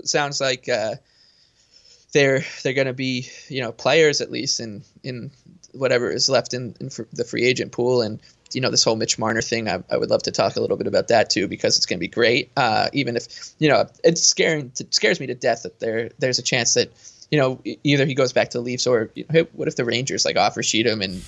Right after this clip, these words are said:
and that happens, you know? So there's, there's a lot of, uh, scare, uh, things to be afraid of with, with that. But they're,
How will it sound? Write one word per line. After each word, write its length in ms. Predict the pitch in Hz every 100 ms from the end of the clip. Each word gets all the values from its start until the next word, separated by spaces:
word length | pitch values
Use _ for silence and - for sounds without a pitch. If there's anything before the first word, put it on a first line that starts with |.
| -
and 140 | 117
that 160 | 120 113
happens, 300 | 107 113 151
you 80 |
know? 80 | 131 - - -
So 140 | - 185
there's, 180 | 185 -
there's 240 | 190 -
a 120 | 160
lot 260 | 139 143 139
of, 180 | 123 127
uh, 260 | 113 113 - _
scare, 380 | - - 127 117 127
uh, 240 | 120 131 -
things 220 | 147 135
to 60 | -
be 100 | 104
afraid 300 | - 110 117
of 160 | 117 113
with, 180 | - -
with 140 | 127 -
that. 220 | 123 117
But 220 | - 190 - - _
they're, 220 | 139 135